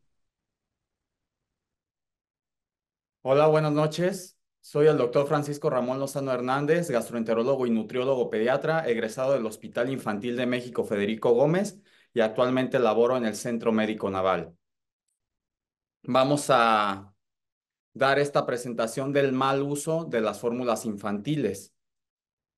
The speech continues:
Antes de comenzar, declaro que no existen conflictos de interés de mi parte, ni de tipo laboral, personal, profesional, familiar, económico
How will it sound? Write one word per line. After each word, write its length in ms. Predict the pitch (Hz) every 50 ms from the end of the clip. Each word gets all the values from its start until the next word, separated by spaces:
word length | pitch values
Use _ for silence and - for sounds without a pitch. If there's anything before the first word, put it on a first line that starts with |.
| _ _ _ _ _ _ - 762 - - _ _ _ _ _ _ _ _ _ _ _ _ _ _ _ _ _ _ _ _ _ _ _ _ _ _ _ _ _ _ _ _ _ _ _ _ _ _ _ _ _ _ _ _ _
Antes 300 | - 151 156 160 185 180
de 100 | 165 147
comenzar, 720 | - 139 139 135 131 127 - - 147 151 165 175 185 - 123
declaro 460 | 139 127 - 147 139 143 151 156 156
que 100 | 147 131
no 120 | 127 135
existen 640 | 143 143 - - 143 - - 165 151 151 156 151 -
conflictos 560 | - 127 117 110 - 139 147 - - 135 123
de 80 | 127 117
interés 340 | 113 107 113 110 113 117 117
de 100 | 127 131
mi 120 | 135 135
parte, 580 | - - 143 151 139 135 - 156 143 143 147 147
ni 160 | 127 117 113
de 120 | 107 107
tipo 280 | 107 127 104 - 127 120
laboral, 480 | 113 107 104 104 107 117 127 127 117
personal, 640 | - 117 107 101 - 107 104 107 113 117 127 127 120 -
profesional, 920 | 113 113 110 - 113 104 - - 113 107 110 113 120 127 127 127 127 127
familiar, 720 | 127 - 110 101 104 107 104 104 113 117 120 127 127 120
económico 920 | 117 107 - 104 101 104 117 123 131 135 139 131 - 156 151 175 170 -